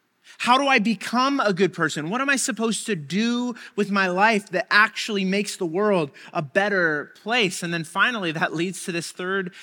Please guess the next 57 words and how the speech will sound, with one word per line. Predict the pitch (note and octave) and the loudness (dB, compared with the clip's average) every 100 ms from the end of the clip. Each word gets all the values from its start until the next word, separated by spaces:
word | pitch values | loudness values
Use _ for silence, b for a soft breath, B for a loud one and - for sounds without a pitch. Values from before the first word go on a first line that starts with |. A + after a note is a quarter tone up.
| B | B
area | D#3 D#3 E3 | -4 -2 -4
of | D#3 | -6
questions. | - F3+ G#3 F3 C#3 | -6 -6 -4 -8 -8
Then | F#3+ | -8
that's | A3 - | -8 -8
the | G#3+ | -4
question | G#3 G3+ A3+ | -2 -2 -4
of | F#3 | -8
power. | - - B3 D3+ A#2 B - | -8 -6 -4 -4 -8 B -14
How | - | -8
do | D4 | -4
I | E3+ | -4
do | - F3+ C4+ | -6 -6 -4
it? | B3+ A#2+ - _ _ _ _ _ _ _ _ _ _ b - | -4 -6 -10 _ _ _ _ _ _ _ _ _ _ b -8
Like, | G#3+ | -2
even | C4+ D#4+ | 0 2
if | C4 G3 | 0 0
I | D#3+ | 0
know | F3 B3 | 2 0
who | C#4 B3 | 0 2
I | D#3+ | 2
am, | D3 C#3 C#3+ | 2 0 -2
even | C4 D4 | -2 -2
if | G#3 | 0
I | E3+ | 0
know | D#3+ G#3+ | 0 0
what | B3+ | 2
I | E3+ | 2
want, | C#3 D3 C#3 | 2 -2 -4
even | C4+ D#4 | -4 -2
if | F#3 | 0
I | D3+ | -2
know | D3 F3 A#3 | 0 0 2
what | F#3+ | 2
I'm | D3 | 0
called | - G3+ C4+ C#4 | -2 0 2 0
to, | - C#3+ | -2 -4
how | F3 C4+ | -2 0
do | D4 | 2
I | |
actually | F#3 F3 F#3+ - D3 | 4 4 0 -6 -6
get | B2 A3 - | -2 -2 -2
there? | D3 A#2+ G2 - _ _ _ _ _ _ _ _ _ - | -6 -6 -8 -16 _ _ _ _ _ _ _ _ _ -6
Because | G3+ A3+ | 0 2
I'm | G3 | 2
tired | - - B3 D#4 C#4 E3 | -2 2 4 6 4 0
and | D3 F3+ | 0 0
I'm | F3+ | 0
busy | D#3+ B3 D4 C4 F3 | 0 -2 -2 0 0
and | F3 | 0
there's | F3+ E3+ | -2 0
lots | G3 A#3+ - | 0 -2 -4
going | B3+ G#3+ | -6 -4
on | G#3+ C4 B3+ | -2 -2 0
and | F#3+ | 0
there's | E3+ | 0
lots | F#3+ A3 A#3 | 0 0 -2